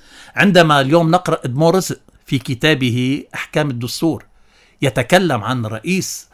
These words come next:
أو وزير الخارجية بأنه الرجل الدبلوماسي الأول. عندما نراجع أنطوان مسرة المرجع الدستوري، يتكلم عن دور رئيس الجمهورية، إضافة إلى الفقه الفرنسي والفقه المقارن.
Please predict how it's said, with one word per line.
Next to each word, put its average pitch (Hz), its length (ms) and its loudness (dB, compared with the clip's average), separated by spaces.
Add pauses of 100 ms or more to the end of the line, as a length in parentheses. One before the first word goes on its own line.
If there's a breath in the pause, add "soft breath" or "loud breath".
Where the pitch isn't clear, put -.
(140 soft breath)
أو 127 220 -2
وزير 123 360 0
الخارجية 135 840 -2 (320 loud breath)
بأنه 143 480 2
الرجل 175 440 -2
الدبلوماسي 131 760 -6
الأول. 120 480 -8 (420 soft breath)
عندما 123 520 0
نراجع 123 600 0
أنطوان 131 280 -6
مسرة 117 580 -8 (300)
المرجع 123 440 -4
الدستوري، 107 640 -6 (300 soft breath)
يتكلم 127 560 -4
عن 107 180 -6
دور 143 260 -2
رئيس 110 300 -8
الجمهورية، 117 600 -4
إضافة 165 300 -2
إلى 127 300 -2 (320 loud breath)
الفقه 123 340 -4
الفرنسي 135 720 -4
والفقه 110 720 -8
المقارن. 120 720 0